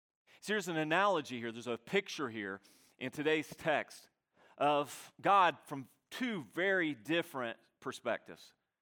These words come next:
two very different ways of understanding God, approaching God, encountering God, being received or rejected by God, two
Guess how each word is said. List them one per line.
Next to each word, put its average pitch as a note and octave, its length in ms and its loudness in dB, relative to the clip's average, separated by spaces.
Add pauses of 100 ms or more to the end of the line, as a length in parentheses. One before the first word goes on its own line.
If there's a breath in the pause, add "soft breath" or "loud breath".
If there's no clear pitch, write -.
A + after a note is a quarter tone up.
(460)
two B3 260 0
very G3 300 4
different E3 280 -2
ways C#3+ 420 2
of A2 180 -8
understanding F3 640 0
God, E3 420 2 (460 soft breath)
approaching G3 640 -2
God, F#3+ 340 2 (1500)
encountering F#3 580 0
God, F#3+ 300 2 (880)
being D3 220 -4
received E3 480 -4
or C#3+ 40 0
rejected C#3+ 520 -2
by E3+ 140 0
God, F3 260 0
two G#3+ 260 -4